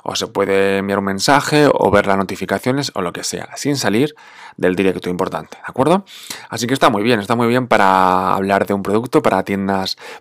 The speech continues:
para pymes o tiendas pequeñas, para vender tus productos también en Twitter, ¿de acuerdo? Es verdad que en España lo, no es un país que las tiendas pequeñas apuesten mucho por Twitter, ¿de acuerdo? Es un error porque se puede hacer muy bien en Twitter. Si lo, si lo sabes,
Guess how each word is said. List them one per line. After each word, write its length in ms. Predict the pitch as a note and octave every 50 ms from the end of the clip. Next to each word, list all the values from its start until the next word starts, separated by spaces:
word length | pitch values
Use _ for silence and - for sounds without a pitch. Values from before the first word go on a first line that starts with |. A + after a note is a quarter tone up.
| _
para 240 | - F2+ F#2+ - -
pymes 420 | - A#2+ C3+ D3 D#3+ E3 E3 D3+ -
o 140 | - -
tiendas 260 | - G2 F#2 F2+ E2+ -
pequeñas, 580 | F2 F2 - A2 B2 B2+ C3 C#3+ D3+ - - - - - - - - - - _
para 220 | - G#2+ G2+ F2+ F#2
vender 280 | F#2 F#2+ G2+ A2 A2+
tus 140 | - A2 F#2+
productos 340 | - G2+ G2 G2+ - A2+ A2
también 280 | - F2 F#2 F#2+ G2 F#2+
en 120 | F#2 F2+
Twitter, 280 | F2 F#2 F2+ - - - - -
¿de 60 | -
acuerdo? 460 | - G2+ G2+ G#2+ B2 D#3 F#3 G3 _ _ _ _ _ _ _ _ _ _ _ _ _ _ _ _ - -
Es 80 | A#2+ A2
verdad 240 | A2 A2 G#2+ G#2+ G#2+
que 100 | - G#2+
en 60 | G#2
España 420 | G2 - - A2+ A#2 A2 G#2 F#2+
lo, 500 | F#2+ F#2 F#2 F#2 F#2 F#2 F2+ F2 - - -
no 220 | - G#2+ A2 G#2+ G#2+
es 100 | G#2 A2
un 140 | G#2+ G#2 -
país 400 | A2 A2+ A#2 A2 F#2 - - - - - - - - - - _
que 120 | - G#2 G2
las 140 | F#2+ F2+ -
tiendas 260 | G#2 G#2+ A2+ - -
pequeñas 460 | A2+ G#2 - A2+ A#2 G#2+ G2 F2+ -
apuesten 440 | F#2 G2 - A#2 A#2 - - A#2 A2
mucho 300 | G#2 G#2 G2+ - F2+ D#2
por 160 | F2 - -
Twitter, 320 | - F2+ F2 F2+ - C#3
¿de 60 | B2+ F2
acuerdo? 420 | - - G2+ G2+ A2+ D3+ D#3+ -
Es 180 | - F#2+ - -
un 120 | G2 F#2
error 200 | F2+ F2+ G2 A2
porque 200 | - G2 F#2 F#2+
se 100 | - F#2+
puede 180 | - G#2 G#2 G2
hacer 240 | F2+ - G#2 G2 G2
muy 380 | G2 G2+ G2+ G#2+ G#2+ G#2+ G2+
bien 160 | F#2+ F#2+ F2+ E2+
en 140 | E2 E2+
Twitter. 400 | - F2+ F2+ F2+ B2 C#3+ E3+ - - - - - - - - - - -
Si 200 | - - G2+ F2+
lo, 400 | F#2 F2+ F2 E2 D#2 D#2 D2+ -
si 120 | - - F#2
lo 60 | F2+
sabes, 260 | - G2 G#2 G2 -